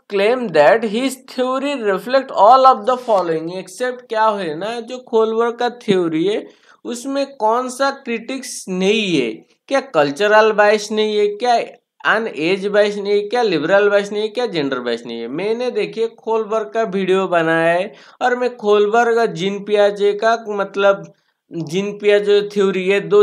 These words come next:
थ्योरी से बहुत सारा सवाल लिया हूँ, तो मैं ये दोनों का वीडियो already बना चुका हूँ सेपरेट वीडियो, और मैं उसका लिंक भी नीचे डिस्क्रिप्शन बॉक्स में दे दूंगा। आप उस दो लिंक को पहले देखिए, बाद में मेरा ये वीडियो देखिए, आपको अच्छे से समझ में आ जाएगा।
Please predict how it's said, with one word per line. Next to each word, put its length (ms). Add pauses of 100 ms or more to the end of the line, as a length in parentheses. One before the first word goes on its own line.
थ्योरी 280
से 140
बहुत 380
सारा 340
सवाल 440
लिया 280
हूँ, 200
तो 180
मैं 260
ये 340 (120)
दोनों 380
का 180
वीडियो 400
already 500
बना 260
चुका 300
हूँ 100
सेपरेट 440
वीडियो, 260
और 160
मैं 180
उसका 540
लिंक 400
भी 220
नीचे 380
डिस्क्रिप्शन 640
बॉक्स 240
में 220
दे 140
दूंगा। 360 (420)
आप 300
उस 340
दो 200
लिंक 380
को 180
पहले 380
देखिए, 400
बाद 480
में 200
मेरा 320
ये 220
वीडियो 320
देखिए, 320
आपको 340
अच्छे 320
से 160
समझ 340
में 140
आ 80
जाएगा। 440